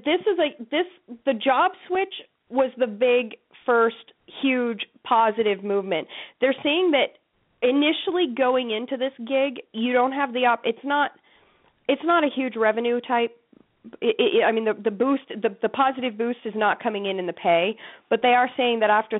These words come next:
three months, that's where you're gonna start moving into being able to make more money. And they're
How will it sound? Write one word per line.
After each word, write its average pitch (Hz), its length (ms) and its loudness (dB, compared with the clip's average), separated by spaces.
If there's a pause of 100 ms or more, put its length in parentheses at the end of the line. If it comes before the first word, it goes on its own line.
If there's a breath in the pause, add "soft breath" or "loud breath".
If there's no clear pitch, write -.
three 214 200 -2
months, 180 400 -2
that's 208 340 2
where 202 220 0
you're 202 320 -6
gonna 185 240 -4
start 180 220 0
moving 190 260 -2
into 185 220 -4
being 180 220 -4
able 170 180 -6
to 175 80 -4
make 160 240 -4
more 165 120 -2
money. 160 320 -4
And 196 140 -6
they're 202 120 0